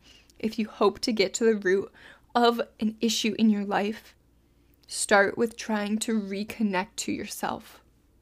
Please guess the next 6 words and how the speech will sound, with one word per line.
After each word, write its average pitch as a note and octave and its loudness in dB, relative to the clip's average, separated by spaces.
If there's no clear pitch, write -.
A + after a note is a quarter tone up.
Number G#3+ 0
eleven, G#3+ -2
connection A3 0
to G#3+ -6
your G3+ 0
breath G#3+ 2